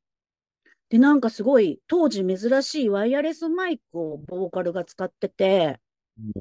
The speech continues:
Speaker 1: これだからなんていうの？自由奔放に会場内を歩けるんだよね。
Speaker 2: うーん。
Speaker 1: だから、あの、客席に降りたりとか、
Speaker 2: うんうんうん。
Speaker 1: あの、その、なんていうのかな、ああいう、こう、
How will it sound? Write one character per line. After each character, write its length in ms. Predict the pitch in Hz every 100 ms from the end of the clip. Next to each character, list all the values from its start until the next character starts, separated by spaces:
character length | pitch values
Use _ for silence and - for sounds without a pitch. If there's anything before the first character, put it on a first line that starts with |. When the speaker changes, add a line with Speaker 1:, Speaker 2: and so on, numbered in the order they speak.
| -
Speaker 1:
こ 60 | -
れ 80 | 269
だ 100 | -
か 140 | 220
ら 60 | -
な 120 | 208
ん 60 | 185
て 60 |
い 40 | 156
う 40 |
の？ 80 | 165
自 180 | 160 233
由 120 | 370 523 269
奔 180 | 277 285
放 140 | 320 311
に 100 | -
会 260 | 285 285
場 240 | 269 339 311
内 240 | 208 160
を 120 | 143 - _ _ -
歩 200 | 190 226
け 140 | 294
る 80 | 220
ん 60 | 147
だ 80 |
よ 80 | 143
ね。 220 | 269 262 - _ _ -
Speaker 2:
う 40 |
ー 240 | 104 107 117
ん。 40 |
Speaker 1:
だ 60 | 113
か 80 |
ら、 680 | 117 117 - - _ _ 214
あ 40 | 214
の、 320 | 196 185 - -
客 180 | -
席 240 | - 262 269
に 80 | 262
降 80 |
り 120 | 262 -
た 100 | 165
り 100 | 135
と 100 | 135
か、 460 | 214 247 214 - _ _ -
Speaker 2:
う 40 |
ん 100 | - - - -
う 60 |
ん 20 | 165
う 40 |
ん。 120 | - _
Speaker 1:
あ 140 | 214 190
の、 460 | 165 156 147 160 _
そ 200 | - 185
の、 120 | 170
な 120 | 180
ん 100 | 175
て 80 | 156
い 20 |
う 20 |
の 60 | 143
か 100 | 175
な、 180 | 196 185
あ 20 |
あ 40 | 175
い 100 | 175
う、 280 | 170 170 - _ _ _ _ _ _ _ _ _ _ _ _ _
こ 100 |
う、 60 | 214